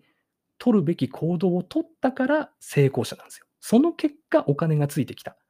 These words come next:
ていうだけ。だって、お金の悩みがある時点で、もしあなたがね、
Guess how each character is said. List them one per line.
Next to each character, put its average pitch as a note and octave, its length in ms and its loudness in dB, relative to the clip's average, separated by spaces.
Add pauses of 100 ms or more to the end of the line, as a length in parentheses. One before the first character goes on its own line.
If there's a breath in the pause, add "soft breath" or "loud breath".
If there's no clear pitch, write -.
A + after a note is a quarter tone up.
(220)
て G#3 80 0
い G3 40 4
う F3 100 2
だ A2 140 0
け。 - 240 -14 (280)
だ F#3 80 2
っ - 60 -16
て、 A#2+ 140 -4
お C3+ 120 0
金 A#3 240 4
の A3+ 100 6
悩 G#3 180 4
み G#3 120 4
が B2+ 160 0
あ - 20 4
る B2 80 -2
時 A#2 140 -6
点 G#2+ 200 -4
で、 A2+ 260 -4 (220 soft breath)
も D3+ 120 -2
し - 120 -4
あ A2 80 -2
な D#3+ 120 2
た A2+ 100 -2
が G2+ 80 -8
ね、 C#3 200 -2